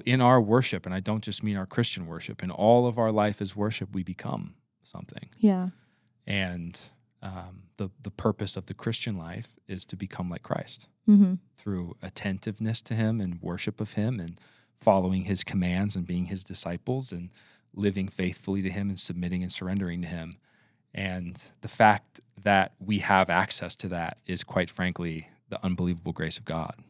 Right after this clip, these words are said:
Speaker 2: Yeah,
Speaker 1: Yeah.
Speaker 2: absolutely.
Speaker 1: So what we're gonna do next is, you know, kind of having that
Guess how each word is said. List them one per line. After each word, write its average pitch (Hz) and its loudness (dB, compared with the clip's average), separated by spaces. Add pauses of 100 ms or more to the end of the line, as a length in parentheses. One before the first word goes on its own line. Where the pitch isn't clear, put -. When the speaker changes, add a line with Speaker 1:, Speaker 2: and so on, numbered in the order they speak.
Speaker 2:
Yeah, 190 -2 (160)
Speaker 1:
Yeah. - -4
Speaker 2:
absolutely. 196 -4 (720)
Speaker 1:
So - 12
what 175 12
we're 190 12
gonna 160 12
do 131 12
next 127 8
is, 101 2
you 107 2
know, 101 4
kind 117 6
of 101 6
having 110 6
that 104 6